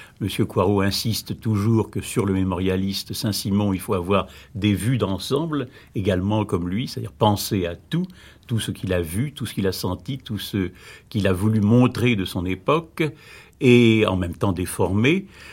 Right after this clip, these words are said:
Donc, euh, penser à tout, et il faut aussi être précis. Et je crois que monsieur Coirot a réussi cette gageure de manier une fresque, un grand tableau,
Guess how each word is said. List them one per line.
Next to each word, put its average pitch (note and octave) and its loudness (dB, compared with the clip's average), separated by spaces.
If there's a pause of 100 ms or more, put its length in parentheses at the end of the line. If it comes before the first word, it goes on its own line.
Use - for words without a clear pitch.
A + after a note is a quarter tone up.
(280)
Donc, A#2+ 4
euh, G#2+ 6
penser A2 0
à G2+ 0
tout, - -2 (140)
et A#2 6
il G#2 -2
faut - -2
aussi - -2
être A2 4 (180)
précis. - 0 (540)
Et G#2+ 0
je F2+ -2
crois A2 2
que F#2 -2
monsieur F2 -6
Coirot G2 0
a F#2 2
réussi F2 -4
cette - -8
gageure G2 -2
de E2+ -4
manier F#2 0
une E2+ -2
fresque, G#2+ -4
un A#2 -8
grand G#2 -4
tableau, F#2+ -4